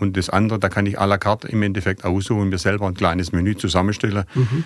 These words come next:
Speaker 1: Zum Beispiel, da kann ich eine Vorspeise nehmen, einen Hauptgang, ein Dessert. Oder ich nehme zwei Vorspeisen, einen Hauptgang, kein Dessert. Also ich kann mir das ganz individuell zusammenstellen. Oder ich, und das kostet dann immer der gleiche Preis. Drei Gänge kosten den Betrag X.
Speaker 2: Mhm.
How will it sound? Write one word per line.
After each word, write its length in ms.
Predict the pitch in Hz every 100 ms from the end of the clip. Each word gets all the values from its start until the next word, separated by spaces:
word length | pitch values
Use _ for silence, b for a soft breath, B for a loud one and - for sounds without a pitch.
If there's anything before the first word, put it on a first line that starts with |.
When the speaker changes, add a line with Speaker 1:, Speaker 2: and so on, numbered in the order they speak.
| -
Speaker 1:
Zum 160 | - 95
Beispiel, 240 | 95 95
da 80 | 90
kann 140 | 95
ich 60 | 92
eine 100 | 85
Vorspeise 600 | 78 113 104 117 107 107
nehmen, 200 | 101 98
einen 240 | 98 90
Hauptgang, 400 | 85 95 - 90
ein 80 | 80
Dessert. 320 | 76 104 101
Oder 220 | 98 101 107
ich 120 | 95
nehme 180 | 92 82
zwei 340 | 101 90 90
Vorspeisen, 760 | - 107 107 113 107 95 107
einen 300 | 107 95 87
Hauptgang, 520 | 92 95 - 98 95 95
kein 320 | - 98 107 110
Dessert. 460 | 110 - 104 98 B B B
Also 160 | 110 104
ich 60 |
kann 120 | 110 117
mir 80 |
das 140 | 113 -
ganz 180 | 117 135
individuell 460 | 117 104 107 101
zusammenstellen. 640 | 101 98 104 113 123 120 120 B B B
Oder 240 | 110 131
ich, 160 | 127 120
und 260 | 123 107
das 160 | 110 -
kostet 300 | 127 113 113
dann 100 | 107
immer 240 | 131 117
der 80 | 123
gleiche 300 | 110 110 113
Preis. 220 | 110 110 -
Drei 280 | 107 107 131
Gänge 340 | 123 127 139
kosten 580 | 139 - 117 - 123 127
den 220 | 123 113 - _ _ _ - - 143 - -
Betrag 420 | 104 90 95 92
X. 400 | 95 - - - -
Speaker 2:
Mhm. 300 | 131 123